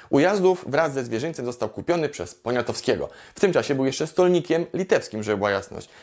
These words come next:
ale przygotował się do roli królewskiej, bo coś mu mówiło, że tym królem zostanie. I szukał swojej jakby takiej podmiejskiej, prywatnej rezydencji. No i znalazł ją. Pierwszym budynkiem, który był zbudowany przez króla,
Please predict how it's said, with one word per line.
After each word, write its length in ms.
ale 180
przygotował 560
się 100
do 100
roli 160
królewskiej, 480
bo 220
coś 280
mu 140
mówiło, 420
że 100
tym 160
królem 280
zostanie. 460
I 80
szukał 260
swojej 380
jakby 380
takiej 360
podmiejskiej, 760
prywatnej 640
rezydencji. 640
No 80
i 40
znalazł 440
ją. 60
Pierwszym 260
budynkiem, 320
który 200
był 140
zbudowany 380
przez 320
króla, 300